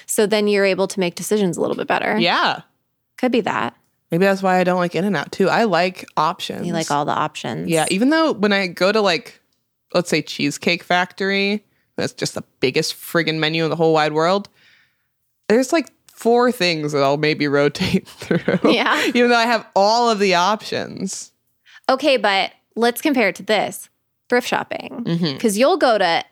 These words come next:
Speaker 1: any thrift shop and you like finding the gems
Speaker 2: I
Speaker 1: in the
Speaker 2: do.
Speaker 1: thrift shop. For me, I like going to more curated thrift shops because the,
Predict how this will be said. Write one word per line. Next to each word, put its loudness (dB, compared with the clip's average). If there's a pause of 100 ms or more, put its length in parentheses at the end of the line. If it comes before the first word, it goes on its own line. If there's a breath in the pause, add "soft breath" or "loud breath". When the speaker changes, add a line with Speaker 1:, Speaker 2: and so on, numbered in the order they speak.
(100)
Speaker 1:
any 0
thrift -2
shop -2
and 0
you 0
like 2
finding -2
the -4
gems -2
Speaker 2:
I -2
Speaker 1:
in 0
the 2
Speaker 2:
do. -2
Speaker 1:
thrift 0
shop. -2 (320 soft breath)
For 0
me, 0 (460)
I 0 (140)
like 0
going 0
to -4
more 0
curated 0
thrift 0
shops -2
because -4 (200)
the, -2